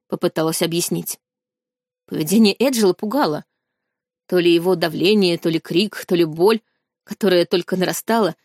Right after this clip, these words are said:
заставили меня снова мыслить трезво. Герцог выглядел необычным.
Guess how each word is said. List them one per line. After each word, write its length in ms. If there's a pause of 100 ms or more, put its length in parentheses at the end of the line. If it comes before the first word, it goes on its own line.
(160)
заставили 560
меня 340
снова 440
мыслить 380
трезво. 460 (960)
Герцог 500
выглядел 460
необычным. 720